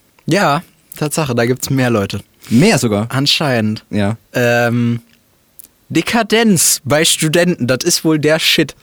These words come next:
Speaker 2: Das ist der Shit, ja.
Speaker 1: Wobei, also, also, was ich auch, äh, gehört
Speaker 2: Das hat
Speaker 1: hab,
Speaker 2: mich so
Speaker 1: eine
Speaker 2: glücklich
Speaker 1: Alexa
Speaker 2: gemacht.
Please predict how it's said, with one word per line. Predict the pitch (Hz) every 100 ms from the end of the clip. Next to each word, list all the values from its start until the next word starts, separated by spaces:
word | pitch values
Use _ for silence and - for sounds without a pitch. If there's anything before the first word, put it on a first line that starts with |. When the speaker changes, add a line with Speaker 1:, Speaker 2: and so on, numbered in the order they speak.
| 117 -
Speaker 2:
Das | 123
ist | 143 135
der | 131 135
Shit, | - 123
ja. | 104 101 - -
Speaker 1:
Wobei, | 139 147 156 147
also, | 143 143 123 110
also, | 110 131 135
was | 139
ich | 135
auch, | 131 -
äh, | - 131 131
gehört | 131 127
Speaker 2:
Das | 135
hat |
Speaker 1:
hab, | 127
Speaker 2:
mich | 120 -
so |
Speaker 1:
eine | 123 123
Speaker 2:
glücklich | 131 127
Speaker 1:
Alexa | 143 190 - 175 170
Speaker 2:
gemacht. | 170